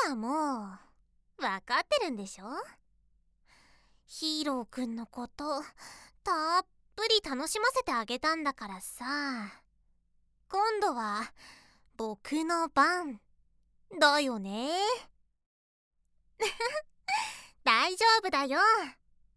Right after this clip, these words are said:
お尻におちんちん入れられるの、最初は少ししんどいかもだけどさ。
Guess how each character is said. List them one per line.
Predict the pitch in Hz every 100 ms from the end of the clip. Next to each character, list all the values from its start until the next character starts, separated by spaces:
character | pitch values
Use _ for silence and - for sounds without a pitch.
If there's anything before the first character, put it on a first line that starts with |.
| _ -
お | 220
尻 | - 339 359
に | 349
お | 339
ち | 349 440 453
ん |
ち | 440 302
ん | 220
入 | 190
れ | 233
ら | 269 285
れ | 302
る | 320
の、 | 269 294 302 - - - -
最 | 254 233 311
初 | 427
は | 415 427
少 | - 466
し | 427 320 226
し | - 233
ん | 370
ど | 523
い | 539
か | 415
も | 269
だ | 220
け | 202
ど | -
さ。 | -